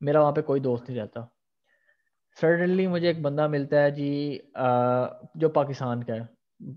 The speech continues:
मैं पंजाब में रहता हूँ, वो बेशक बलूचिस्तान, पता नहीं कहीं रह-, कहाँ रहता होगा, मुझे पता भी नहीं है,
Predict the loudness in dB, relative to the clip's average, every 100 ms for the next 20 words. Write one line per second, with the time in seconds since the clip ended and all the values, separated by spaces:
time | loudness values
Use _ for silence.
0 | -16 -8 -6 -4 -2 0 2 2 0 0
1 | -2 -2 -4 -6 -6 -6 -8 -8 -4 -4
2 | -4 -6 -4 -2 2 2 0 -2 0 0
3 | 2 0 0 -4 -4 -2 -2 -4 -8